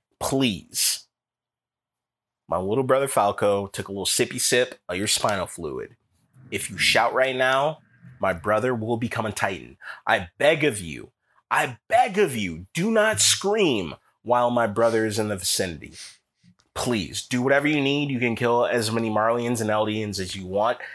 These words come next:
after the fact, but let me get my brother away." Colt is a good big brother. He is his brother's keeper. Love that dude. Mwah.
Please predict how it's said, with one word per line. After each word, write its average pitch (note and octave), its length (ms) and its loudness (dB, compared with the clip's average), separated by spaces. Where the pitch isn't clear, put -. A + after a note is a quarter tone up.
after C3 360 0
the F#2+ 120 -4
fact, - 340 -6
but A2 80 -4
let C3 260 0
me C3+ 120 -4
get A#2 160 -2
my A2+ 100 0
brother G#2 360 0
away." E2+ 420 -2
Colt G3 420 0
is A2+ 140 -4
a G2+ 40 -4
good G2+ 240 -2
big F#2+ 200 -2
brother. D#2 240 -6
He C3 240 -2
is B2 160 0
his F#2 160 -6
brother's G#2+ 400 2
keeper. E2 500 -8
Love A2+ 240 2
that E2 220 -2
dude. C#2 220 -8
Mwah. G#2 300 -4